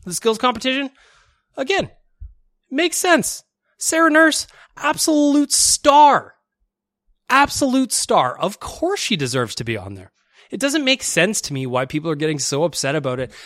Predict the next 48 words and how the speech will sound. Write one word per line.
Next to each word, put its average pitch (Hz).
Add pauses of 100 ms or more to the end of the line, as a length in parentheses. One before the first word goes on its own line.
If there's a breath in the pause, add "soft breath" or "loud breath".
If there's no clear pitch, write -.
(100)
especially 262
when 247
it 214
doesn't 196
matter 151
whatsoever. 113 (300 loud breath)
You 113
can 107
still 190
play 202
the 196
game. 175 (260 loud breath)
You 139
can 120
just 117
color 196
out 190
the 175
cover 175
if 170
you 156
want. 151
You 127
can 98
rip 170
it 214
off. 180
Why 175
don't 294
you 262
print 220
off 220
of 180
your 165
own 208
picture 135
of 107
Cale 143
Makar 123
and 110
fucking 127
put 127
it 110
there 120
for 123
all 117
I 123
care? 127